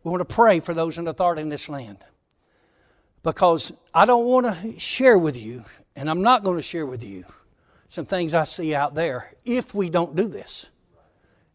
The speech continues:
And I'm not a doom and gloom preacher, but I, I can see it out there. Then, uh, number three, let's remember what happened to Nebuchadnezzar,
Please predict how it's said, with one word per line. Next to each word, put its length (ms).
And 120
I'm 140
not 160
a 40
doom 200
and 100
gloom 160
preacher, 300
but 140
I, 120
I 120
can 120
see 280
it 80
out 180
there. 220
Then, 400
uh, 280
number 280
three, 380
let's 240
remember 420
what 200
happened 340
to 80
Nebuchadnezzar, 840